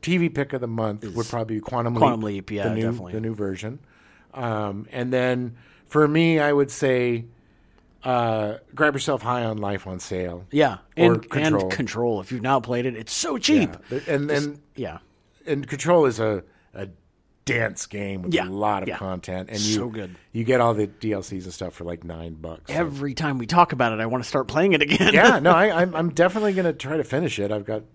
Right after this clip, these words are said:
Speaker 2: Yeah,
Speaker 1: bunch of different,
Speaker 2: yeah.
Speaker 1: different things to go. But, uh, but there, there you go. Thanks for listening to our first loves. Uh,
Speaker 2: Uh, yeah, so for that, because February is our first loves, next month we're gonna s-,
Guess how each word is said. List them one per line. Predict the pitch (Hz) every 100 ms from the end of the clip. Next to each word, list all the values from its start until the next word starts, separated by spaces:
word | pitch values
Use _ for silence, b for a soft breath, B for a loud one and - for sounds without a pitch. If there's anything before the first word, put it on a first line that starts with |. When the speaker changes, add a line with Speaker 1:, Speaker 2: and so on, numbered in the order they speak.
| - 139
Speaker 2:
Yeah, | 107
Speaker 1:
bunch | 107 107
of |
different, | 107 110 87
Speaker 2:
yeah. |
Speaker 1:
different | 87 107
things | 107 104
to | 101
go. | 104 98 - B B B B -
But, | 131 123
uh, | 123 123
but | 123 135
there, | 185 208
there | 185 202
you | 202 208
go. | 180 240 254
Thanks | - 196 175
for | 185
listening | 170 160 185 185
to | 170
our | 156
first | 143 - 160 160 - -
loves. | 135 131 135 170 175 -
Uh, | - 135 135 131 123 120
Speaker 2:
Uh, | 143 147 135
yeah, | 131 277 175 110
so | - - 147 139
for | 127 175
that, | 123 135 180 160 165 - - -
because | 160 156 147 127
February | - 175 175 170
is | 151
our | 147
first | 151 160 -
loves, | 190 185 165
next | 160 -
month | 185 170 -
we're | 160
gonna | 147 160 165
s-, | 156 -